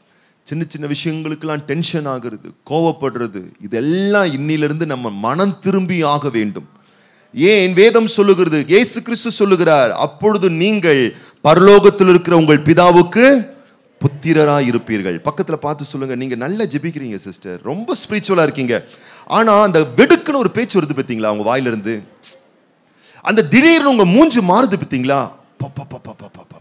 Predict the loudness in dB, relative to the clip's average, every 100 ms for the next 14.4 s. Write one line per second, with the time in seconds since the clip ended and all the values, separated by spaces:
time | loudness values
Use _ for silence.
0 | _ -20 _ _ _ _ _ _ _ _
1 | -12 -8 -6 -8 -8 -10 -12 -12 -12 -14
2 | -20 -20 -18 -12 -8 -6 -4 -4 -4 -6
3 | -6 -8 -10 -12 -12 -14 -20 _ _ _
4 | _ _ _ _ _ _ _ _ _ _
5 | _ _ _ _ _ _ -12 -8 -8 -8
6 | -8 -10 -10 -8 -8 -8 -10 -12 -16 -18
7 | -20 -16 -16 -14 -8 -8 -6 -6 -6 -8
8 | -10 -12 -20 -10 -6 -6 -8 -12 -20 _
9 | _ _ _ _ _ _ -16 -12 -8 -6
10 | -4 -4 -2 0 0 0 -4 -12 -20 -16
11 | -4 -2 -2 -4 -8 -6 -6 -4 -4 -4
12 | -4 -2 0 0 -2 -4 -8 -6 -4 -4
13 | -2 -2 0 -2 -2 -4 -4 0 0 0
14 | -2 -2 -4